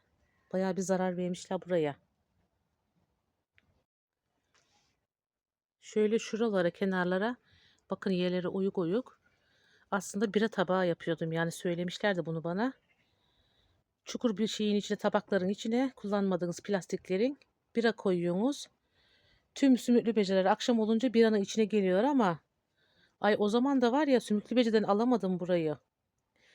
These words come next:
Resmen bira kokusunu gören, duyan parti var diye koşuyordu. <laughs> O da iyi bir şey değil. Yani dışarıdakini bile çağırıyorsunuz o zaman. Biraya dayanamıyor onlar.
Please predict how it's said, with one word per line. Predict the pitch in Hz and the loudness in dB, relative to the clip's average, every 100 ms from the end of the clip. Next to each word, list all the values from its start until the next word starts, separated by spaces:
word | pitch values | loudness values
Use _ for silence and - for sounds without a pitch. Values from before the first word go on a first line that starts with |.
| _ - | _ 4
Resmen | 240 262 233 220 202 | 6 6 4 4 4
bira | 254 262 | 4 4
kokusunu | 214 - - 196 | 0 -6 -2 2
gören, | 196 254 262 330 - _ _ _ _ _ - | 6 6 6 4 0 _ _ _ _ _ -2
duyan | 262 262 247 330 - _ _ _ _ - _ - | 6 8 8 6 0 _ _ _ _ -20 _ -6
parti | - 220 277 320 | 6 6 8 6
var | 277 240 | 4 6
diye | 240 214 | 8 8
koşuyordu. | 220 - 262 196 - 247 - | 6 4 2 2 8 8 8
<laughs> | 214 - _ - - - | 0 0 _ -20 -20 -2
O | 220 | 2
da | 262 | 4
iyi | 247 208 | 4 2
bir | 185 | 0
şey | - 180 | 0 0
değil. | 170 170 160 190 | 2 0 0 0
Yani | 196 190 | 0 0
dışarıdakini | - 208 202 214 240 | 0 0 2 0 0
bile | 202 226 | 0 0
çağırıyorsunuz | - 190 190 202 - 170 | 0 2 2 0 -2 -2
o | 170 | 0
zaman. | 165 175 214 254 - _ _ _ _ _ _ _ _ - | 0 0 -2 -4 -12 _ _ _ _ _ _ _ _ 0
Biraya | 208 220 196 | 4 4 4
dayanamıyor | 190 190 214 220 180 | 2 2 2 2 2
onlar. | 170 202 | 2 0